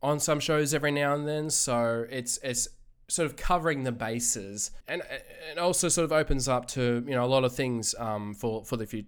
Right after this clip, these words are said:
you know, for the podcast, um, as well. So it's all, it's all really exciting. Like, you know, so, you know, being new to, to the podcast, I mean, first of all, I might as well chat about how, how did you get into the Dark Crystal, and sort of how did that sort of, uh, led you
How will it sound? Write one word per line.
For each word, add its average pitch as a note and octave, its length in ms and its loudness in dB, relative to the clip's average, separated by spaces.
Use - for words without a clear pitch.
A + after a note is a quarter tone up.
you B2+ 80 -6
know, G2+ 160 -4
for B2+ 160 -4
the A2+ 80 -4
podcast, - 680 -2
um, G#2+ 180 -2
as G#2+ 180 -2
well. G#2+ 220 -2
So A2+ 260 0
it's A2+ 140 -2
all, C#3+ 300 4
it's D3+ 120 -6
all F3 140 4
really D3 220 4
exciting. A#2 500 0
Like, F3 260 -2
you F#3+ 80 -2
know, F3 220 0
so, F#3+ 300 2
you F3+ 80 0
know, D#3 100 2
being E3+ 260 0
new D3 240 -2
to, D3 220 -2
to D3 160 -6
the C3+ 100 -2
podcast, B2+ 640 -2
I C#3 40 -6
mean, D3+ 220 -2
first G#3 280 -2
of E3+ 60 -2
all, D3+ 140 2
I - 20 2
might F3 140 0
as G3 140 -2
well E3 100 -2
chat D#3 260 -2
about C#3 340 -4
how, F3+ 280 0
how G3 220 0
did F#3 200 -2
you G3+ 80 0
get E3+ 180 0
into C#3+ 380 -4
the B2+ 120 -4
Dark G#2+ 280 -4
Crystal, A#2 480 -4
and A#2+ 180 -2
sort D#3+ 140 0
of D3 60 0
how E3+ 200 2
did D3 120 -6
that C#3 180 0
sort C3+ 140 -2
of, A#2+ 100 -8
uh, A#2+ 180 4
led B2+ 260 4
you B2 280 0